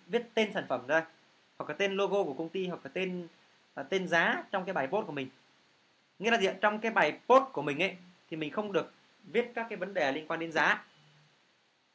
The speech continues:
Đúng không ạ? Không được viết các vấn đề liên quan đến giá, hoặc là không được viết các vấn đề liên quan đến logo của sản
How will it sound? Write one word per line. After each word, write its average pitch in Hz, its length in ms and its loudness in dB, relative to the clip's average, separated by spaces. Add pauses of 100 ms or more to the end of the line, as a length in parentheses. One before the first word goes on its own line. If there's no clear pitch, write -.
Đúng 175 100 -2
không 160 60 -4
ạ? - 40 -12
Không 196 120 -6
được 151 120 -2
viết 202 140 -4
các 196 60 -4
vấn 185 140 -6
đề 151 140 0
liên 139 100 -6
quan 151 120 -6
đến 156 100 -10
giá, 147 340 -2 (600)
hoặc 156 180 -6
là 156 100 0
không 202 120 -8
được 165 120 -4
viết 233 140 2
các 208 60 -2
vấn 202 120 -4
đề 170 140 2
liên 160 160 -2
quan 175 160 0
đến 170 180 -4
logo 190 220 0
của 151 100 -4
sản 135 120 -10